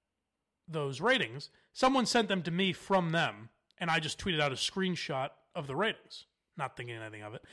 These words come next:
And I started getting tweets like, "Why aren't you giving us credit?" And I was like, "Oh, I, I didn't know I was supposed to. I thought this was just public information."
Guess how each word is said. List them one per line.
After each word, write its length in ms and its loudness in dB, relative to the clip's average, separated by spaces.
And 80 -6
I 80 0
started 240 -4
getting 200 -6
tweets 320 -8
like, 180 -10
"Why 120 6
aren't 120 4
you 60 0
giving 200 2
us 160 -2
credit?" 380 -2
And 100 -2
I 60 0
was 80 -4
like, 100 -10
"Oh, 40 -6
I, 280 -6
I 100 -6
didn't 220 -4
know 160 0
I 40 0
was 120 -2
supposed 320 -4
to. 80 -16
I 80 -4
thought 140 -2
this 160 0
was 80 -2
just 240 -4
public 400 2
information." 500 0